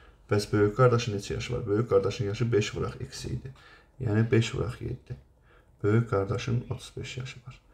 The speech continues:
Bizdən nə istəyir? Yaşları fərqini tapın. Yaşları fərqini soruşursa, böyük qardaşın yaşından kiçik qardaşın yaşını çıxaram. Otuz beşdən iyirmi biri çıxaram. E, on dörd.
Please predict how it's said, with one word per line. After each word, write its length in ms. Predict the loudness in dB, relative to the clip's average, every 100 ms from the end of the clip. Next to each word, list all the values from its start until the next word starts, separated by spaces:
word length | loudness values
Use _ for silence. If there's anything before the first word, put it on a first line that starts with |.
| -20 -20 -8
Bizdən 280 | 0 2 4
nə 120 | 4
istəyir? 280 | 2 0 2 6
Yaşları 420 | 6 4 2 2
fərqini 460 | 2 2 2 0 -4
tapın. 220 | -6 0
Yaşları 360 | 0 0 0 0
fərqini 220 | 0 -2
soruşursa, 600 | -2 -4 -6 -6 -2 -4 -4 -18 -20 -12 0
böyük 240 | 2 2 2
qardaşın 380 | 0 0 -4
yaşından 440 | -6 -6 -6 -4 -6
kiçik 280 | -6 -10 -6
qardaşın 380 | -4 -4 -4
yaşını 260 | -4 -4 -4
çıxaram. 320 | -6 -6 -8 -6
Otuz 220 | -6 -6 -4
beşdən 280 | -2 0 2
iyirmi 240 | 0 -2
biri 140 | -4
çıxaram. 400 | -4 -4 0 0 -2 -10 -20 -20 _ _ _ _ _ _ _ _ _ _ _ _ _ -6
E, 180 | -4 0
on 240 | 0 2
dörd. 300 | -2 -4 -12